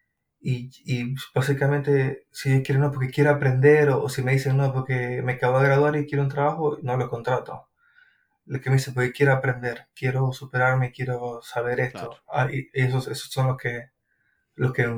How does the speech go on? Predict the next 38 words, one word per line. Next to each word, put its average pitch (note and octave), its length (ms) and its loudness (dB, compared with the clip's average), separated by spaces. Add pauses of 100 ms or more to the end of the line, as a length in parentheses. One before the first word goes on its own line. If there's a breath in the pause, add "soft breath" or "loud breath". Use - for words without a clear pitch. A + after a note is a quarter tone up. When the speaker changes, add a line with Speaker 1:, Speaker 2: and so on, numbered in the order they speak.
Speaker 1:
entran A#2+ 380 -4
a A#2 60 -6
la A#2 60 -6
empresa. A#2 500 -8 (220)
Speaker 2:
Ahí A2+ 200 -10
va. A2 240 -8 (440)
Ahí A2 80 -10
estás A#2+ 200 0
del A#2+ 100 0
Speaker 1:
Porque A#2 120 -2
Speaker 2:
otro A2 120 -4
lado B2+ 360 -2
y G2+ 100 -12
sí, - 440 -14
claro. G#2+ 260 -12 (1300)
Speaker 1:
este, A#2 540 -4
y C3 120 0
sí, F#3+ 220 -4
qué E3+ 100 2
loco, F3 220 0
o - 40 0
sea, - 380 -2 (120)
sí - 160 -2
se F3+ 140 2
puede. - 420 -4 (120)
Yo C#3 260 4
vine D3 220 2
con C3+ 180 4
veintidós C3+ 500 2
años, F3 680 -2 (320 soft breath)
cero C#3+ 280 4
experiencia C#3 420 2
en C3 80 0
Nueva C3 160 0
Zelanda, D#3 640 0
con B2 200 -4
dos C#3+ 180 4
maletas E3 800 0